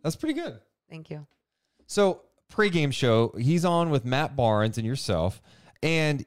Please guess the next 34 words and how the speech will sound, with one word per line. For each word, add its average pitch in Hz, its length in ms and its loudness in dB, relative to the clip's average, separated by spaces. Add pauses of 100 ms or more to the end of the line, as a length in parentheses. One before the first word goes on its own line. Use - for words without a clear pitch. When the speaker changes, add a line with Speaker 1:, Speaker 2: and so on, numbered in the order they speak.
Speaker 1:
you 190 320 2
asked 135 400 0
him 127 140 -2
a 117 60 -2
question 107 520 -2
about, 107 420 2 (460)
Speaker 2:
<laughs> - 40 -20
Speaker 1:
you 214 80 4
know, 233 60 4
I'm 202 140 0
just 226 120 -6
gonna 226 120 -4
play 165 220 0
the 139 80 0
video. 78 360 -4
I'm 135 100 -8
just 151 120 -8
gonna 175 140 -2
play 165 200 0
the 147 100 2
video 101 360 2
because 110 280 0
I 143 160 -4
need 156 180 -4
people's 123 320 -4
help 98 220 -6
on 85 140 -12
this. 78 260 -16
This 160 200 -10
was 185 240 -6
Speaker 2:
We 139 80 -8
need 143 80 -4
Speaker 1:
Morgan 160 440 0
Speaker 2:
help. 139 140 -12